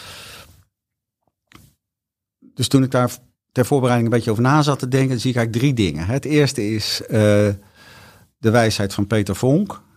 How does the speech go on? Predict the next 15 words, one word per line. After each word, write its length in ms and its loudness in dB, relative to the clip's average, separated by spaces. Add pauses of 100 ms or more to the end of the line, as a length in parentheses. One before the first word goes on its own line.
Hè, 140 -6
voor 160 -2
wie 140 4
hem 80 4
niet 200 4
kent, 440 -4
zoek 240 -6
een 60 -14
keertje 280 -4
op, 120 -6
petervonk 420 -6
punt 160 -8
com. 340 -2 (1040)
Die 300 0
dan, 360 0